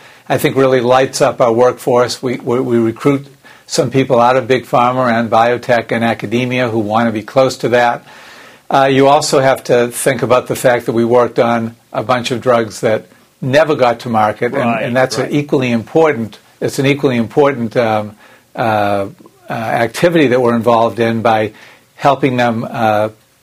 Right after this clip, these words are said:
Speaker 1: helping them kill the drug earlier in the process.
Speaker 2: Okay, so Jim, l-, l-, all right, well, let, can we talk about China for a sec? Uh, you know, when
Speaker 1: Sure.
Speaker 2: I saw that you have China, you have this rather small microbial detection business.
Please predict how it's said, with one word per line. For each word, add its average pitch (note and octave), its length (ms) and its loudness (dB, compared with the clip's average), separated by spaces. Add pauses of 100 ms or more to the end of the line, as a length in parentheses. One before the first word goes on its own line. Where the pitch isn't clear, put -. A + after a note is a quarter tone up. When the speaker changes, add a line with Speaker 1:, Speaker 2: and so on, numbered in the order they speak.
(680)
Speaker 1:
helping C3+ 440 0
them B2 480 0
kill C3+ 240 2
the A#2+ 100 0
drug A#2 320 0
earlier B2+ 440 4
in A2 80 -2
the A2 60 -2
process. A2 640 -2 (420)
Speaker 2:
Okay, C4+ 200 -2
so B3 160 -2
Jim, A3+ 420 -4
l-, F#3 320 -10
l-, G#3 180 -16 (520)
all F3+ 60 0
right, - 100 -4
well, F#2 340 -4
let, A3 300 -4
can G#3+ 340 -4
we A3 100 -4
talk C4+ 220 -2
about B3 220 -2
China E3+ 320 -2
for - 120 -6
a C#3+ 40 -4
sec? E3+ 320 -4 (520)
Uh, E3+ 220 2 (140)
you G#3+ 160 -4
know, G#3 80 2
when A3 160 0
Speaker 1:
Sure. G#3+ 40 2
Speaker 2:
I A3 40 -2
saw B3+ 260 0
that A#3+ 100 -4
you A#3 140 2
have F#3 140 -2
China, F3+ 240 -2
you F3+ 80 2
have D#3 100 -2
this - 220 -2
rather F3+ 320 -2
small E3+ 560 0
microbial E3 880 -2
detection E3+ 500 -4
business. D#3+ 320 -2